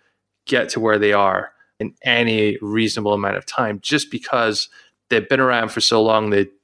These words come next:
they're so entrenched in their positions. They're so well known. They're so well marketed.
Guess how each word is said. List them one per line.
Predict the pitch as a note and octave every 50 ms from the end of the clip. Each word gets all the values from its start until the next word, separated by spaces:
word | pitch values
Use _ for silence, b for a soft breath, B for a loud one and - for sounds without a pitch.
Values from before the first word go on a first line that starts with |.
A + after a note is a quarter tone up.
| - -
they're | G#2+ G#2+
so | - - - - D3+ C#3 C3+ B2+
entrenched | A#2+ A#2 A2 - - A#2 A2 A2 A2 - -
in | A#2 G#2+
their | G#2 G2+ G2 F#2+
positions. | - - - G2+ F#2 G2+ G#2 G2+ - - A2+ B2 C3 B2+ - - B B B B
They're | B A#2 G#2+
so | - - - B2+ B2 B2 A#2
well | G#2+ A2+ A2 G#2+ G#2 G2+
known. | G2 G#2 G#2 G#2+ G#2+ G#2+ G#2 G2+
They're | G2 F#2+
so | - - A2+ G#2+
well | G#2 G2+ G2 G2
marketed. | G2 G2 G2 G2+ G2 - - - - G#2 G2+ F#2+ -